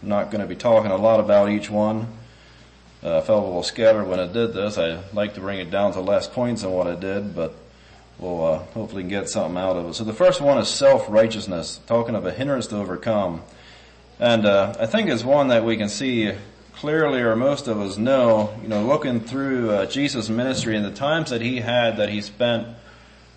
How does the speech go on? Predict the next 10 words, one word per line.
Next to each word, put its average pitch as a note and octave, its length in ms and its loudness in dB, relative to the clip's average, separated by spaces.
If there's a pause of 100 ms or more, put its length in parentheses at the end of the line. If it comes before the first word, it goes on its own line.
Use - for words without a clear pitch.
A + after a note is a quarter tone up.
(140)
uh, F#2+ 320 6
talking C#3+ 420 4
with A2+ 140 0
the A2 80 -6
Pharisees A2 760 2
and G2 100 -6
many G#2 200 0
of G2 80 0
them F#2 200 -4
there F#2+ 460 0